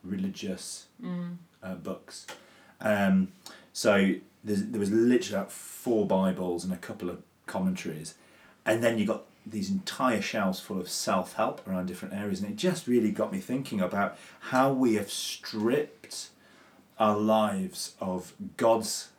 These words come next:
Speaker 1: help in the midst of suffering or the midst of a problem to a place of, "Well, nobody's gonna defend me, therefore I will defend myself." And then we wonder why we've got mental health issues and we're
Speaker 2: Mm.
Speaker 1: depressed and we're anxious, 'cause we're fighting for ourselves.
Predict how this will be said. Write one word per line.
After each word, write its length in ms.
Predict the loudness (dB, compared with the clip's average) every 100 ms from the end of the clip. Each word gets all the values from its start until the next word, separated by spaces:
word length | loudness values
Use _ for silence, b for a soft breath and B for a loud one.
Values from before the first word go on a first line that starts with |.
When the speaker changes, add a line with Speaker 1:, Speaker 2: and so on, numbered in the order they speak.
| -4
Speaker 1:
help 400 | 0 0 -2 -6
in 160 | -4 -2
the 80 | 0
midst 320 | 0 0 -8
of 100 | -8
suffering 580 | -6 -8 -10 -10 -10 -14 b b b b b
or 160 | 0 2
the 60 |
midst 160 | 2 0
of 80 | -4
a 40 |
problem 840 | -10 0 2 2 0 -6 -4 -6 -8 B B B
to 120 | -2 -2
a 40 |
place 340 | 2 0 0 -2
of, 340 | 0 0 0
"Well, 160 | 0 2
nobody's 500 | 4 4 4 0 -2
gonna 180 | -2
defend 580 | -2 -2 -2 -2 -4 -8
me, 300 | -10 -10 -12 b b -20
therefore 680 | -4 4 4 4 0 -2 0
I 100 | 0
will 140 | -2
defend 640 | -4 -6 -4 0 2 2 -2
myself." 800 | -8 -8 -8 -10 -12 -18 -20 _ _ _ b b b b b b b
And 180 | 0 4
then 180 | 6 6
we 80 | 6
wonder 300 | 6 4 2
why 220 | 0 0
we've 160 | 0 -2
got 180 | -4 -4
mental 360 | -4 -4 -8
health 300 | -8 -8 -10
issues 460 | -10 -8 -4 -4 -4
and 100 | -6
we're 120 | -6
Speaker 2:
Mm. 20 |
Speaker 1:
depressed 500 | -8 -10 -8 -8 -8
and 120 | -6 -4
we're 60 |
anxious, 440 | -2 -2 -4 -6 -10
'cause 140 | -8
we're 80 | -10
fighting 560 | -6 0 0 0 -4 -6
for 220 | -4 -6
ourselves. 720 | -6 -8 -8 -8 -12 -16 -20